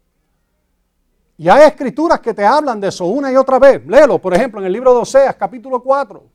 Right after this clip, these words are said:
Todo el mundo lee el verso seis. "Mi pueblo perece por falta de conocimiento". Pero ahí dice mucho más. Vuelve al verso uno y vas a ver, y al dos.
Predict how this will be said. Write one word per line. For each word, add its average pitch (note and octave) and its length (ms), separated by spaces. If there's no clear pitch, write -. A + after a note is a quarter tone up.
Todo F#3 120
el G#3 60
mundo G#3+ 260
lee G3 200
el G3 80
verso G#3 320
seis. G3 320
"Mi C3 100
pueblo F#3+ 420
perece F#3 600
por F#3 140
falta F3+ 280
de D#3+ 60
conocimiento". F3 840
Pero B2+ 300
ahí D#3+ 220
dice F#3+ 280
mucho G3 300
más. G3+ 240
Vuelve F3+ 220
al F#3+ 80
verso G3+ 300
uno G#3 340
y C#3+ 100
vas F#3 180
a G#3+ 60
ver, A3 340
y F#3 120
al D#3+ 240
dos. A#3 360